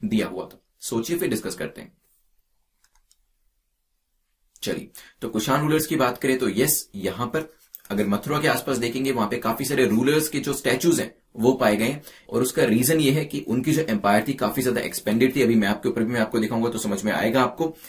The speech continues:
सेकंड, जो कुषाण रूलर्स थे वो अपने आप को देवपुत्र कहना भी कहलाया करते थे। उन्होंने जो देवपुत्र का जो टाइटल था वो भी अडॉप्ट किया हुआ था, जिसे कहते थे वो son of God। चलिए, तो आंसर क्या हो जाएगा? C will be the correct answer। अब मथुरा में कैसे इनके स्टैचूज मिले, क्योंकि इनकी एम्पायर का एक्सपेंशन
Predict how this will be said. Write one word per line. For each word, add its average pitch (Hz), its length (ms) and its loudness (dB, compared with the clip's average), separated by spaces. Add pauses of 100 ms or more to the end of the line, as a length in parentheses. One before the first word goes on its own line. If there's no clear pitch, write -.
(220)
सेकंड, 185 540 0
जो 110 220 -4
कुषाण 135 380 -2
रूलर्स 110 340 2
थे 143 40 -2
वो 139 120 0
अपने 110 200 -2
आप 95 100 -4
को - 80 0
देवपुत्र 113 520 0
कहना 92 280 -4
भी - 100 -4
कहलाया 101 580 0
करते - 340 -8
थे। - 60 -12 (220)
उन्होंने 156 300 2
जो 165 100 0
देवपुत्र 147 600 2
का 143 80 0
जो 135 100 2
टाइटल 101 320 0
था 135 120 -2
वो 120 200 2
भी 113 140 0
अडॉप्ट 113 400 0
किया 110 140 0
हुआ 92 220 0
था, 147 240 -8 (220)
जिसे 107 220 -2
कहते 95 280 -2
थे 123 80 0
वो - 260 -6
son 101 180 -2
of 131 140 -2 (360)
God। 90 140 -4 (360)
चलिए, - 320 -8
तो - 80 -8
आंसर - 240 -6
क्या 127 140 0
हो 113 100 2
जाएगा? 123 220 0
C 123 140 -2
will 117 200 0
be 104 100 -2
the 104 100 0
correct 113 300 -2
answer। 123 280 -2 (300)
अब 113 140 0
मथुरा 110 340 2
में 151 140 0
कैसे 117 260 0
इनके 139 200 0
स्टैचूज 131 340 -4
मिले, 135 180 0
क्योंकि 127 240 -2
इनकी 127 400 -4
एम्पायर 120 440 4
का 147 140 -2
एक्सपेंशन - 640 -2